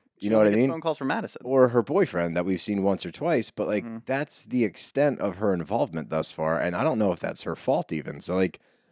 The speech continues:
Speaker 1: I would like to see her do more, and I'm curious to see if they're gonna give her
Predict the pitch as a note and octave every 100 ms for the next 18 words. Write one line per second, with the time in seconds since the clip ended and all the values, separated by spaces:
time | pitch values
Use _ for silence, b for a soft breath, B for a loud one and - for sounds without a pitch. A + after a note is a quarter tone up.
0 | _ - A#2+ B2+ C3+ C#3 - A#2 A#2 G2
1 | - _ _ _ E2 D#2+ G2 A2 E2 D#2
2 | E2 - _ _ _ _ _ - G#2 G2+
3 | G2 - - G#2 G2 - E2+ F#2 F#2 E2+
4 | F2 F2 E2+ D#2 F2+ E2 F#2 F2 E2 D#2+